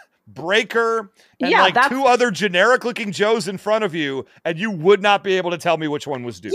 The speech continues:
Speaker 2: Yeah, that's what I'm saying. If they're not giving you a wolf or a parrot or a snowsuit or a lady ponytail,
Speaker 1: Mm.
Speaker 2: then what am I working with here?
Speaker 1: Yeah, thank you.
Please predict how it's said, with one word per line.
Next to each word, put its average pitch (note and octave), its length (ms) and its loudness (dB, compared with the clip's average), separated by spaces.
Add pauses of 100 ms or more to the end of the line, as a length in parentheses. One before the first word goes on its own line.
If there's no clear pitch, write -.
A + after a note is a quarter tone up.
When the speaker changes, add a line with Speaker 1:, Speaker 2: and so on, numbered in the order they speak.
(100)
Speaker 2:
Yeah, G4 80 6
that's C#4+ 220 2
what G#4+ 100 0
I'm G4+ 80 -2
saying. F#4 300 0
If A3 80 0
they're B3 120 4
not C4+ 280 0
giving C#4 380 -2
you A#3 640 2
a F3 240 2
wolf B3+ 800 0
or F3+ 200 2
a D#3+ 80 0
parrot B3+ 840 0 (480)
or F3+ 680 2 (100)
a F#3 60 0
snowsuit A3+ 1080 0 (320)
or F#3+ 180 0
a F3+ 40 2
lady G#3 400 2
ponytail, G3 1000 2 (400)
Speaker 1:
Mm. C3+ 260 -8
Speaker 2:
then G3 240 2
what B3 140 2
am C4 80 2
I C4 100 4
working G3+ 320 0
with E3 140 -4
here? E3 320 -2 (800)
Speaker 1:
Yeah, D3+ 160 0
thank E3 320 0
you. G#2+ 120 -4